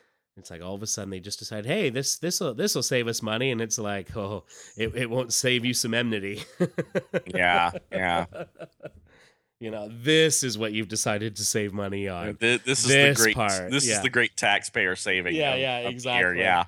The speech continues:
Speaker 1: Exactly. Oh, <laughs> thank you for saving us money on this.
Speaker 2: This,
Speaker 1: <laughs>
Speaker 2: yeah.
Speaker 1: On this thing that would, that, that actually ends up just being a tremendous pain in the ass to us. Thank you for saving us money
Speaker 2: Yeah.
Speaker 1: on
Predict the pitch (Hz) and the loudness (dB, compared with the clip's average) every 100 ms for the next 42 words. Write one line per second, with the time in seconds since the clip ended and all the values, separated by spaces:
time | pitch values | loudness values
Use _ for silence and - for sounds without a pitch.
0 | - 139 139 135 131 120 123 127 110 107 | -4 -10 -10 -8 -6 -6 -6 -8 -8 -10
1 | - - - 135 143 156 165 151 - 180 | -16 -20 -14 -4 0 2 2 0 0 2
2 | 165 - - - 151 160 185 160 - 170 | 0 -4 -8 2 2 2 -2 -2 2 2
3 | 151 147 135 139 135 135 117 113 113 - | 2 0 0 0 0 0 -2 -2 -6 -20
4 | - 123 117 127 131 127 98 - - - | -10 -6 -2 2 4 4 2 -2 0 4
5 | 117 104 95 - - - 110 - 101 101 | 6 6 4 2 0 -2 -2 -4 -4 -2
6 | 101 95 95 - 151 147 147 139 - 147 | -2 -2 -6 -6 -2 0 0 0 2 2
7 | 131 135 135 139 139 131 127 131 123 131 | 2 -2 -4 -4 -2 -2 -2 -2 -2 -2
8 | 131 - 135 123 123 120 110 120 - 117 | -2 -4 -4 -2 -4 -6 -10 -10 -6 -4
9 | 110 104 123 110 107 - - - 123 113 | -6 -6 -6 -6 -6 -10 -14 -12 -8 -8
10 | 104 98 110 113 113 - 98 90 87 - | -8 -8 -8 -8 -8 -10 -12 -12 -14 -18
11 | - _ 131 135 143 135 123 127 110 107 | -20 _ -4 -4 -4 -6 -4 -2 -2 -4
12 | 101 107 98 98 92 | -8 -8 -8 -10 -12